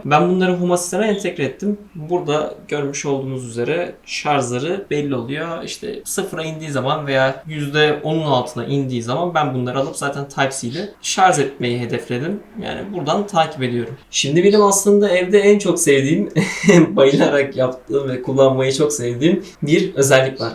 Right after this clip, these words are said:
Asansör çağır düğmesi. Genellikle yeni nesil evlerde buradaki diyafonun diyelim, yan tarafında bir buton oluyor. Veya burası akıllı tablet olduğu zaman bastığınız zaman asansörü çağırabiliyorsunuz. Ama yeni bir eviniz varsa bunu nasıl yapabilirsiniz?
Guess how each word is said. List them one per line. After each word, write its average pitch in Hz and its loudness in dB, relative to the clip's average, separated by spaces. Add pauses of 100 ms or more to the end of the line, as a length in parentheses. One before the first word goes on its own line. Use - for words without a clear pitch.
Asansör 170 0 (320)
çağır 165 4
düğmesi. 113 -2 (100)
Genellikle 214 4
yeni 202 6
nesil 196 0
evlerde 160 2 (140)
buradaki 160 -2 (340)
diyafonun 139 4
diyelim, 120 0
yan 180 -2
tarafında 143 -2
bir 151 -8
buton 156 -6
oluyor. 120 0
Veya 123 0
burası 139 2
akıllı 151 0
tablet 127 -2
olduğu 143 -4
zaman 214 -4
bastığınız 139 0
zaman 175 -2
asansörü 147 -4
çağırabiliyorsunuz. 139 -2
Ama 208 2
yeni 175 0
bir 185 -2
eviniz 156 0
varsa 143 2
bunu 185 6
nasıl 165 4
yapabilirsiniz? 113 -2